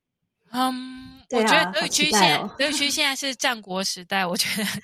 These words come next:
Speaker 1: 太多家了。
Speaker 2: 对，苏黎-，苏黎世真的非常可怕，我觉得苏黎世已经有超过十家了。
Speaker 1: 没有，我觉得整个德语区从去年跟今年大概可能一直到，比如说，呃，呃，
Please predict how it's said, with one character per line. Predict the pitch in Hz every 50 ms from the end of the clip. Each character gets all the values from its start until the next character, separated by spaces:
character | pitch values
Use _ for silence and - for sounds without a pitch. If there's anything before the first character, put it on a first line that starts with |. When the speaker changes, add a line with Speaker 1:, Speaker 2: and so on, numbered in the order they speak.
| -
Speaker 1:
太 | - - 277 254 240 226
多 | - 226
家 | 214 196
了。 | 226 -
Speaker 2:
对， |
苏 | - 254
黎-， | 254 226 214 202
苏 | 202 208 247 247
黎 | 247 208
世 | - - - 240 226
真 | 220 226 226
的 | 226 220 202
非 | 208 214 202
常 | 202 185
可 | 190 - - -
怕， | - - - 180 160 156
我 | 170
觉 | - 208
得 | 240
苏 | - - 330
黎 | 302 262
世 | - 311
已 | 226
经 | 214 226
有 | 165
超 | - - - 214 226
过 | 233 220
十 | 220 - - - 147 131
家 | 131 - 175 156 156 156 156
了。 | 156 139 151 180 - - - -
Speaker 1:
没 | 370
有， | 427 339
我 | 302
觉 | - 392
得 | 440
整 | - - 269 254
个 | 247 262 254
德 | - 262 294
语 | 349 330 254
区 | - - 311 311 330
从 | 320 - 285 247 247 247 262 247
去 | - - 330
年 | 302 269 240 226 220 214 214 220 226 233 _ _
跟 | - 262 269 277 277
今 | - 277 277 277
年 | 262 220 208 208 214
大 | - 339 339
概 | 359 370 349 339 - - _ _ _ _ _ _ _ _ _ _ _ _ _ _ _ _ _ _ _ _ _
可 | _ 240 214
能 | 220 220 254
一 | 311 330
直 | 311 277
到， | - 302 294 285 262 254 240 233 220
比 | - -
如 | 208 202
说， | 208 - 247 240 240 240 240 240 240 240
呃， | - - 202 185 - - 208 190 185 - _ _ _ _ _ _ _ _ _ _ _ _ _
呃， | 202 196 196 190 196 196 190